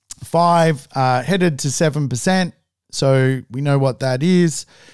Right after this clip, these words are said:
Savings deposit, um, you know, you're at one point five percent. If you fix it and, and give away your, your liquidity,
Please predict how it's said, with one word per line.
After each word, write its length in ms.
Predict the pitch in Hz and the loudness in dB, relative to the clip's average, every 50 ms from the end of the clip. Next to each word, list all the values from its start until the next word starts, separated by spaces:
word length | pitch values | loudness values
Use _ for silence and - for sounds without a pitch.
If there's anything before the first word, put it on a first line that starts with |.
| _ _ | _ _
Savings 640 | - - - 214 214 214 196 208 196 185 170 - - | -8 -2 0 2 2 2 2 4 2 2 2 0 -2
deposit, 680 | 156 135 - - 190 202 208 190 214 214 202 190 - - _ _ _ _ - | -6 -6 -2 0 2 2 2 2 2 2 2 0 -2 -6 _ _ _ _ -4
um, 360 | 139 139 139 135 131 127 - - _ _ _ _ _ | -2 0 0 0 0 -4 -8 -14 _ _ _ _ _
you 140 | - 151 160 | -4 0 2
know, 180 | 151 151 170 165 - _ | 2 2 0 -2 -6 _
you're 240 | _ 147 147 147 139 | _ -6 -4 -2 -2
at 200 | 139 135 - - | -2 -2 -4 -6
one 240 | 139 151 160 160 160 | -4 -2 0 0 0
point 280 | 135 - 160 151 139 135 | 0 0 0 0 0 -2
five 300 | - 151 147 143 131 - | -2 0 0 0 0 -2
percent. 520 | 139 127 - - 220 226 220 214 190 - | -6 -6 -2 0 0 0 0 -2 -2 -6
If 140 | 156 123 - | -10 -8 -4
you 100 | 143 131 | -4 -4
fix 340 | - - 214 214 - - - | 0 0 0 0 0 0 0
it 180 | 208 202 185 | 2 2 2
and, 340 | 180 160 143 139 131 120 - - - | 2 0 -2 -2 -4 -8 -10 -10 -8
and 200 | 143 135 131 127 | -6 -4 -4 -2
give 120 | 147 156 | -2 -2
away 240 | 156 151 151 156 151 | 0 2 2 2 2
your, 400 | 147 139 139 135 131 131 131 127 - - | 2 2 2 2 2 2 0 -2 -6 -12
your 200 | 120 131 135 127 | -6 -4 -4 -2
liquidity, 720 | 123 131 135 - 202 220 196 196 202 190 208 202 185 - | -2 -4 -2 0 0 2 2 4 4 4 4 2 2 0